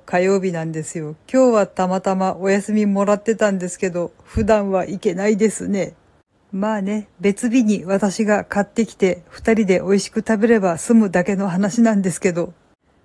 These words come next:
白杖とか持った状態でパンのトレーとかトングとか大変なんですよ。ちょっと工夫が必要かなと思いながら、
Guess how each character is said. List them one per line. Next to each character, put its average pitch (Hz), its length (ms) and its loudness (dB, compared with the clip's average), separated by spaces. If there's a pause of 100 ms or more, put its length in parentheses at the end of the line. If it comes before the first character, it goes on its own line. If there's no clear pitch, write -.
(120)
白 220 280 -6
杖 226 220 0
と 233 140 -2
か 214 160 -2
持 202 160 0
っ 208 40 -6
た 208 220 2
状 196 220 0
態 196 240 2
で 190 160 0
パ 240 220 4
ン 233 80 6
の 220 120 4
ト 202 160 -4
レ 214 140 4
ー 214 60 2
と 202 120 -8
か 190 140 -2
ト 233 180 2
ン 233 80 4
グ 226 100 2
と 196 120 -4
か 185 120 -6
大 196 240 -2
変 247 280 6
な 262 120 6
ん 247 60 6
で 240 160 4
す 214 120 -4
よ。 208 260 0 (800)
ち - 80 -8
ょ - 20 0
っ 233 60 -2
と 202 220 -4
工 - 180 -8
夫 196 240 4
が 190 100 2
必 185 240 -4
要 196 140 2
か 196 120 0
な 226 300 4
と 208 160 -2
思 185 320 0
い 185 60 0
な 185 100 -2
が 175 120 -2
ら、 160 180 -4